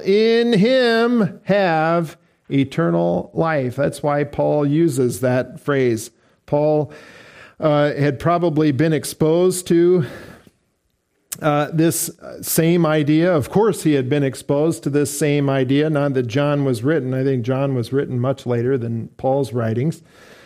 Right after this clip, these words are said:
The Gospel of John, anyway. But the ideas were there. Uh, "Whoever believes will in him have eternal life." That's why we see that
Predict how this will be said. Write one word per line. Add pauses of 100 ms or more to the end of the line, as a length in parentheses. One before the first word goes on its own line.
(120)
The
Gospel
of
John,
anyway.
But
the
ideas
were
there. (520)
Uh, (240)
"Whoever
believes (340)
will
in
him (120)
have (180)
eternal
life."
That's
why
we
see
that